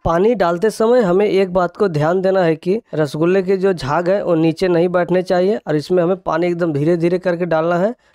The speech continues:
जैसे झाग ऊपर आएंगे फिर पानी देना है, झाग ऊपर आएंगे फिर पानी देना है, ऐसे करके हमें पानी देते रहना है। जिस तरह से मैं पानी डालकर दिखा रहा हूँ आप सभी को, आप उसी तरह से पानी डालेंगे तो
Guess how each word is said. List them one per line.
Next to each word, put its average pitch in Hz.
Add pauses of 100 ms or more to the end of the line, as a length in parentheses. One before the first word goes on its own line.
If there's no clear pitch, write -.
(120)
जैसे 160
झाग 156
ऊपर 180
आएंगे 185 (180)
फिर 175
पानी 170
देना 185
है, 208
झाग 151
ऊपर 170
आएंगे 180
फिर 185
पानी 151
देना 135
है, 131 (400)
ऐसे 175
करके 175
हमें 180
पानी 160
देते 151
रहना 170
है। 226 (180)
जिस 185
तरह 220
से 226
मैं 214
पानी 190
डालकर 175
दिखा 165
रहा 185
हूँ 175
आप 160
सभी 160
को, 170 (380)
आप 185
उसी 190
तरह 202
से 208
पानी 185
डालेंगे 185
तो 247